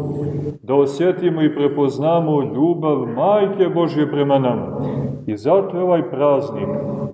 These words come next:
pokrova Presvete Bogorodice kao grom, braćo i sestre, kao grom razgoni oblake tuge, nevjerja, sumnji,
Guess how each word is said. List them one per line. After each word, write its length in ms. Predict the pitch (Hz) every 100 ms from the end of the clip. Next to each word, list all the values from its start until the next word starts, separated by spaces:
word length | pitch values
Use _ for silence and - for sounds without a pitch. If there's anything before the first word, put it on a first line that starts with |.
| -
pokrova 600 | 143 143 143 135 117 -
Presvete 520 | 131 139 131 123 120
Bogorodice 760 | 113 110 110 117 104 92 - 117 110 107 113 - -
kao 500 | 139 185 175 147 -
grom, 360 | 120 127 190 131 123
braćo 360 | 113 123 -
i 140 | 120 104
sestre, 540 | - 104 90 - - - - - - - -
kao 400 | - 156 190 180
grom 300 | 123 170 190 190 196 202 - -
razgoni 680 | 117 143 135 139 175 190 180
oblake 680 | 175 185 165 170 151 - 120 - -
tuge, 600 | 156 185 190 156 131 101 - - - - - - - - - -
nevjerja, 960 | 107 135 185 165 165 156 127 110 101 104
sumnji, 880 | - 165 190 202 196 175 143 120